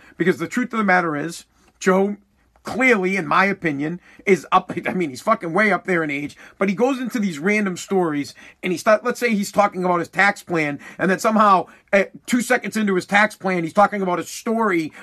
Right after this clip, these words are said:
about, you know, back in nineteen fifty or nineteen sixty or nineteen seventy or eighty, whenever the hell he,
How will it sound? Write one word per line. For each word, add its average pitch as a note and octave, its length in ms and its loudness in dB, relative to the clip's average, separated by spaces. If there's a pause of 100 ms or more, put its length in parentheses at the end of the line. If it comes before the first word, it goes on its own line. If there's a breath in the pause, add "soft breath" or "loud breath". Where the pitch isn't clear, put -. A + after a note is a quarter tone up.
(100)
about, F3+ 360 2
you G3 60 -4
know, F3+ 100 2
back G3+ 300 2
in E3+ 140 -6
nineteen G#3 440 -2
fifty G3 520 -4
or F3 100 0
nineteen F#3 400 -4
sixty G3 580 -6 (220 loud breath)
or F#3+ 120 2
nineteen G#3 340 0
seventy G#3+ 420 2
or F#3+ 140 2
eighty, G3+ 240 0
whenever G#3 260 0
the G#3+ 80 2
hell G#3+ 140 2
he, G3+ 140 0